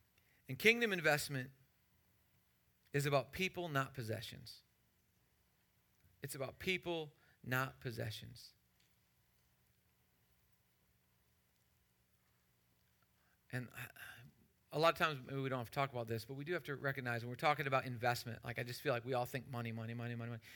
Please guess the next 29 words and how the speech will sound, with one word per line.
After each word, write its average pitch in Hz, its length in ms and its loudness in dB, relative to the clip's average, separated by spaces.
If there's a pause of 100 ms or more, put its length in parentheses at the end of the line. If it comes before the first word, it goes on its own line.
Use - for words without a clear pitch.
And 165 80 4
even 160 120 2
this 143 120 0
parable, 135 320 10
money, 117 220 0
money, 117 160 -2
money, 113 120 -8 (640)
money. 135 180 8
Um, 113 140 -2 (2500)
you 151 120 0
don't 170 120 2
need 151 180 4
any 160 200 2
money 117 360 -2 (1300)
to 135 340 -4
invest 127 640 0 (1800)
everything 139 480 0 (960)
that 127 100 -6
you've 120 180 -6
been 117 80 -4
asked 110 340 -4 (220)
of, 107 140 -10 (1300)
that 113 80 -12
the 131 60 -6
Lord 127 180 -4
has 117 120 -2
asked 113 240 0
of 104 80 -14
you. - 100 -12